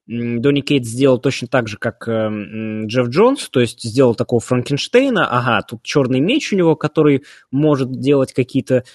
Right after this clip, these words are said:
э, вещи и конструкты из себя, ну, пускай это будет симбиот, а у меня будет злой бог симбиотов, да. Вот, в-, вот эти вот, э, м, жесткие нитки Фра-, Франкенштейна, они никак не мешают Гору быть,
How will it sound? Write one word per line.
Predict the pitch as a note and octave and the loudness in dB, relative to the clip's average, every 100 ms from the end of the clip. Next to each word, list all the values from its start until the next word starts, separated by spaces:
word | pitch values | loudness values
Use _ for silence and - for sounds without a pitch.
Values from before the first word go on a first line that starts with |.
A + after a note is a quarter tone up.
| _ _ - | _ _ -2
э, | A#2 A2+ G#2+ | 2 2 2
вещи | A#2 D3+ C#3+ - B2+ | 4 4 4 2 -2
и | |
конструкты | A#2 C3 - - C3 - B2 | 0 -2 -2 -2 -2 0 -2
из | - | -2
себя, | - A2+ A#2 G#2+ | -4 0 0 2
ну, | C3 G#3 | -2 -4
пускай | - - D3 | -6 -2 0
это | - | 0
будет | A#2+ B2 | -4 -4
симбиот, | - B2+ G#3 C#4+ | -2 0 2 2
а | B2+ | 0
у | |
меня | B2+ F3+ | 0 0
будет | C3+ A2 | -2 0
злой | A#2+ D3 | 2 2
бог | A#2 B2+ | 2 0
симбиотов, | - A2 G#2 - - | -2 0 0 -2 -4
да. | B2+ F3+ - - _ | -2 -2 -4 -20 _
Вот, | - C3+ - - | 2 2 2 -8
в-, | C3 A#2 A2 A2 - | -4 -4 -6 -8 -12
вот | B2 C3+ C#3+ | -4 -2 -2
эти | D#3+ C3+ | -2 0
вот, | B2 A#2+ - | 2 0 4
э, | A#2+ A#2 A2+ A2+ | 4 6 4 0
м, | A#2+ A#2 A2+ | -4 -4 -4
жесткие | B2+ A#2+ D#3+ E3 - C#3 C3 | -4 2 4 4 0 -2 2
нитки | C#3 E3+ - - G#2 F2+ _ _ | 2 2 -2 -2 -2 -2 _ _
Фра-, | - C3 B2 G2 | -6 0 0 0
Франкенштейна, | - C3+ - D3+ - B3+ F#3 | -2 -2 -2 -4 -2 0 2
они | D#3+ | 0
никак | F3+ - F3+ | 0 -2 -2
не | E3 | 0
мешают | C#3+ - D3+ B2+ | 0 2 2 2
Гору | B2 G#3+ G#3+ | 2 6 6
быть, | A#2+ C#3+ F#3 - | 4 0 0 -8